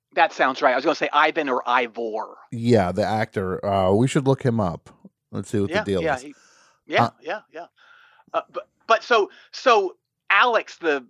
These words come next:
Speaker 1: you know, the head of this family, he, he's got one of those really, it's almost like a caricature of, like, a Southern voice. Uh, I say, uh, uh, I say, "I would never, never do anything like that to hurt my, my, my boy."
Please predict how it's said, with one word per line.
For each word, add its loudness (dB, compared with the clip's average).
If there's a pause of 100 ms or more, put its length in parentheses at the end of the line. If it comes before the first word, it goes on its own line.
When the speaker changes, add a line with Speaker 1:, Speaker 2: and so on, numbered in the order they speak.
(360)
Speaker 1:
you -8
know, 2
the -4
head 2
of -2
this -4
family, -6
he, -16
he's -18
got 2
one -2
of -6
those -10
really, -10
it's -6
almost -2
like -4
a -8
caricature -6
of, -4
like, -8
a -12
Southern -10
voice. -12
Uh, -8
I 0
say, -8
uh, -4 (580)
uh, 2 (200)
I 4
say, 2
"I 8
would -2
never, 2 (1300)
never 2
do -4
anything -8
like -2
that -4
to -10
hurt 2
my, 2 (480)
my, 4 (240)
my -2
boy." -6